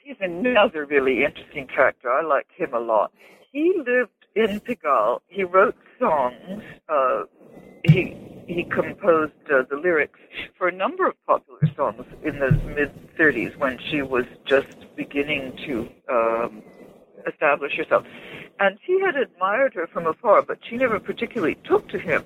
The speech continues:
until after the first tragedy in her life, which was the murder of Louis Le Play, her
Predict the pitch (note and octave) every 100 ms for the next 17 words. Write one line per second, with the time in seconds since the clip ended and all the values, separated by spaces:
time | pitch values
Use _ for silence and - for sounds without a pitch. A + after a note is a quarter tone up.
0 | - - - - - - G3+ A3+ - C#4+
1 | D#4 D4 C#4+ - F#3+ G#3 - - F#3 D3+
2 | - D#3+ - G3 - - A#3+ G3+ A3 F3+
3 | D3 C#3 E3+ D3 A#2 - - - D#3 D#3+
4 | D#3+ D3+ D3 D#3 F#4+ C#4 C#3 B2+ D3 D3+
5 | D3+ D3+ D3+ C#3+ C3+ - B3+ G3+ C3+ C3+
6 | D3